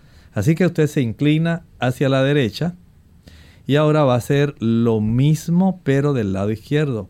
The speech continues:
con la punta de los dedos de su mano izquierda. Trate, mientras está de pie, de tocar lateralmente por debajo de la rodilla izquierda, mientras usted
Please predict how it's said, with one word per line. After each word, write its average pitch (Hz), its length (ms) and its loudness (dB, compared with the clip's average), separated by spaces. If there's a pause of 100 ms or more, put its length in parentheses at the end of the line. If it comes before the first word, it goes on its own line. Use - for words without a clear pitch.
con 98 260 -2
la 90 180 -6
punta 147 640 0
de 117 100 0
los 87 240 -6
dedos 120 680 -4 (220)
de 101 440 -2
su 143 340 -2
mano 127 420 0
izquierda. 120 600 -2
Trate, 131 600 -2 (520)
mientras 131 960 -2
está 120 800 -2
de 98 280 -2
pie, 120 400 0 (600)
de 98 300 -2
tocar 151 480 0
lateralmente 117 1300 0 (400)
por 101 260 -2
debajo 110 600 -2
de 113 100 0
la 101 120 -4
rodilla 98 400 -2
izquierda, 123 460 -2
mientras 151 460 -2
usted 139 300 -4